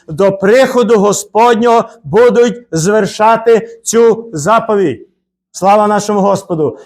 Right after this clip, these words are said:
Сьогодні ми в числі тих людей, які прийшли, щоб черговий раз виконувати заповідь нашого Спасителя Ісуса. Бо всякий час,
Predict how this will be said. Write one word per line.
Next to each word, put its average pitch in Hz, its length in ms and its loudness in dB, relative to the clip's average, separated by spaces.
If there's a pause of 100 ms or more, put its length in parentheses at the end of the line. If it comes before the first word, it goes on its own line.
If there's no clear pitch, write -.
Сьогодні 202 520 0
ми 196 260 0
в 185 60 -4
числі 190 320 -6
тих 202 280 -2
людей, 160 460 0 (480)
які 185 360 -2
прийшли, 202 500 0
щоб 185 380 -2 (460)
черговий 202 480 2
раз 190 540 -2 (300)
виконувати 185 840 -2
заповідь 185 600 -2
нашого 180 420 -2
Спасителя 185 760 -2
Ісуса. 180 520 -2 (100)
Бо 196 140 0
всякий 247 460 -2
час, - 560 -6